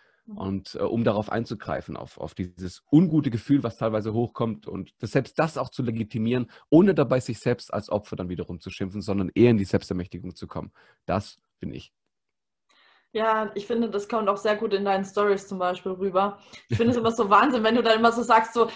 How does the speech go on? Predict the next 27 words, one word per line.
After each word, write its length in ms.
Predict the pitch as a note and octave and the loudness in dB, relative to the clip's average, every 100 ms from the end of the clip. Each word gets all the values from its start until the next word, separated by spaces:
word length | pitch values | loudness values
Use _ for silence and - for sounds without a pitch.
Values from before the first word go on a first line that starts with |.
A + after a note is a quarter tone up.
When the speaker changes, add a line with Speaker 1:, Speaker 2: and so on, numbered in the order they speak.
| - | 2
Speaker 1:
„Ja, 320 | A3+ A#3+ D4 | 6 8 8
also 220 | - A3+ | 6 2
vereinfacht 840 | A3 G3 - A3+ A#3+ F4+ E4+ D4+ D4 | 2 2 4 6 6 6 4 4 8
ausgedrückt, 500 | C4 C#4 B3 A#3 A#3+ | 6 6 -2 -2 -2
das 100 | G#3+ | -2
ist 100 | A3 | 4
eigentlich 220 | C4+ A#3 | 4 4
viel 160 | F#4 | 0
komplexer, 580 | A#4+ E4+ G3 A#3 B3+ E4+ C#4+ A3+ F4 | 4 4 4 2 4 6 8 8 8
aber 200 | G4 C4+ | 8 8
wenn 120 | C4 | 6
man 140 | C4 | 6
das 180 | A#3+ - | 4 0
jetzt 160 | G#3 - | -2 0
so 60 | |
runterbricht“, 800 | C#4+ D4 C#4+ D4+ A#3+ A#3 B3+ C#4 - - - - | 0 2 2 2 0 0 -2 -2 -10 -18 -14 2
und 140 | B3+ | 4
<laughs> 200 | C4 - | 4 4
ich 140 | F#4+ | 4
fand 220 | - D4+ F4 | 4 2 4
das 120 | - | 4
immer 200 | C#4+ D#4 | 4 4
so 120 | D4 | 4
geil. 400 | A3+ A3+ D4 C#4+ A#3 - - - D4+ - - A3 G#3+ F#3+ - | 4 6 6 2 -2 -8 -8 -6 -4 -4 -4 -4 -6 -10 -2
<laughs> 580 | C4+ C4 C4 C4 - - _ _ - | -2 0 0 0 -2 -6 _ _ -2
Ja, 280 | A#3 A3+ G#3+ | 4 4 2
aber 280 | G#3 G#3 G3+ | 4 4 2